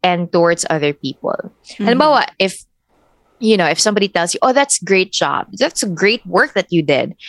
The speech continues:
Speaker 1: Tapos, mapapansin mo, ang reply mo palagi, "Ay, hindi pa, hindi, pangit nga yun. Mas maganda nga yung nakita kong gawa nung it-, isang tao na to," ganyan.
Speaker 2: Mm-hmm.
Speaker 1: Be mindful of that because our words have power. The way
Speaker 2: Yes.
Speaker 1: that you speak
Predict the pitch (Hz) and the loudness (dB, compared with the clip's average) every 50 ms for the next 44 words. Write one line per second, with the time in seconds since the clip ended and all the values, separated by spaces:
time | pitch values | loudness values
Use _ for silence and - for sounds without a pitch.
0 | - - - - - 214 214 - 269 269 - - _ - 240 254 269 - 285 277 | -20 -16 -8 -4 -4 -2 0 0 0 0 0 -4 _ -2 -2 0 2 2 0 0
1 | - 269 269 - 277 262 247 247 - - 233 233 233 226 220 226 220 - 196 190 | 0 0 0 2 0 2 2 2 0 0 0 0 2 2 2 0 0 0 -2 0
2 | 196 202 196 202 190 185 180 175 185 - - 262 415 415 349 311 311 381 392 _ | 0 0 0 2 0 0 0 0 0 0 0 0 -2 -4 -4 -2 0 0 -2 _
3 | _ - - - - - 220 220 294 403 539 - - 143 135 139 151 160 - - | _ -8 -8 -6 -4 -4 -4 -2 -2 -2 -2 0 0 -2 -2 0 -2 -4 -2 -2
4 | 180 233 294 285 - - 202 196 190 196 190 190 185 185 185 185 190 190 190 202 | -2 -2 0 -2 0 0 0 0 0 0 0 0 0 0 0 0 2 0 0 -2
5 | - - - - - - 202 - 208 202 - 196 - 214 196 175 185 175 170 170 | -6 -10 -16 -10 -4 -4 -2 -2 -2 -2 -2 0 0 0 2 2 2 2 2 0
6 | 165 165 160 - - 170 - - - - - - 180 175 170 - 160 143 - 147 | -2 -4 -6 -4 -6 -8 -8 -8 -6 -4 -2 -2 -2 -2 -2 -2 -2 0 0 0
7 | 156 156 156 165 160 151 160 147 143 131 131 151 - - 233 233 220 202 175 277 | -2 -2 -2 -2 0 0 -2 -2 -2 -4 -6 -6 -4 -2 -2 0 0 0 2 2
8 | 302 330 294 233 202 202 202 202 - 180 165 156 156 - 151 135 131 151 - - | 2 4 2 0 0 0 -2 -2 -2 -2 -2 -2 -2 -2 -2 -2 -2 -2 -4 -4
9 | 208 214 226 247 240 208 196 - - _ _ _ - 214 220 214 202 190 175 196 | -4 0 2 2 2 2 0 -4 -6 _ _ _ -2 -2 -2 -2 -2 -2 0 2
10 | 214 240 254 247 214 208 - - - 196 196 190 180 175 170 - - _ _ - | 4 4 2 2 0 -2 -4 -2 -2 0 0 0 -2 -2 -4 -10 -20 _ _ -2
11 | 156 151 147 143 143 139 135 131 - - 175 _ - - - - - - 196 202 | 0 0 0 0 0 0 0 -2 -4 -8 -14 _ -20 -20 -20 -16 -10 -4 0 2
12 | 214 214 220 240 247 247 262 254 254 - - 226 214 - - - - 208 208 196 | 2 4 4 2 2 2 0 -2 -2 -2 -2 0 0 0 0 -2 -2 -2 -4 -4